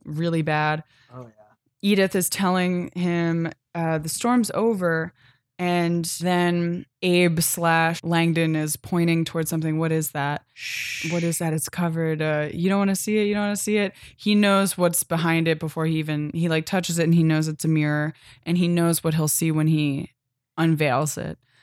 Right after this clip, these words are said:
Speaker 2: Yeah, 'cause he's looking, he's, he's, he's in a Langdon form right now,
Speaker 1: Mm-hmm.
Speaker 2: going through this, yeah.
Speaker 1: He's like, "I'll know the truth." He can't live in a dream.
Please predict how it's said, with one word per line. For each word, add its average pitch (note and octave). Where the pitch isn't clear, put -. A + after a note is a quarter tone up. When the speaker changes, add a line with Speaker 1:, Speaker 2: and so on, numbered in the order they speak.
Speaker 2:
Yeah, C3+
'cause A2+
he's A#2+
looking, C#3
he's, D3
he's, E3
he's D3+
in D3+
a C3
Langdon C#3+
form C3+
right G#2+
now, F3+
Speaker 1:
Mm-hmm. E3
Speaker 2:
going C3
through C3+
this, A2
yeah. A#2+
Speaker 1:
He's E3+
like, E3+
"I'll F3
know F3+
the F3
truth." E3
He D3+
can't A3
live G#3
in G3+
a G3
dream. F3